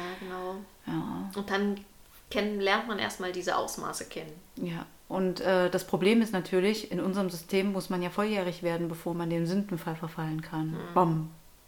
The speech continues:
Speaker 2: Bam,
Speaker 1: Badam.
Speaker 2: bam.
Speaker 1: Mhm.
Speaker 2: Ähm, und auch so einen, äh, apokalyptischen Reiter wird man ja nicht einfach so los, ne?
Speaker 1: Mhm.
Speaker 2: Also wie unsere ganzen,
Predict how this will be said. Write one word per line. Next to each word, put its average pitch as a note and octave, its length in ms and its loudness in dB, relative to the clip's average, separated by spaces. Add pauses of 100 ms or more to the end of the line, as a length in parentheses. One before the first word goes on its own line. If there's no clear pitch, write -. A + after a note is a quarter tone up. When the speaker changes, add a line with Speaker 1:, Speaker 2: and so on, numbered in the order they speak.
(160)
Speaker 2:
Bam, F#3 80 -2
Speaker 1:
Badam. F#3 320 4
Speaker 2:
bam. D3 260 2
Speaker 1:
Mhm. D3 540 -6 (1120)
Speaker 2:
Ähm, F3 600 4
und G3+ 240 2
auch G#3+ 120 6
so A#3 120 4
einen, G3 480 0
äh, F#3+ 80 6
apokalyptischen F#3+ 960 4
Reiter G#3 400 10
wird F3+ 160 6
man E3+ 140 4
ja E3 80 4
nicht E3 160 4
einfach D#3+ 260 2
so F3+ 160 6
los, G#3 480 8
ne? E3+ 320 2
Speaker 1:
Mhm. A3+ 60 0
Speaker 2:
Also E3+ 400 -2
wie F#3 140 4
unsere F3+ 600 2
ganzen, G3+ 640 4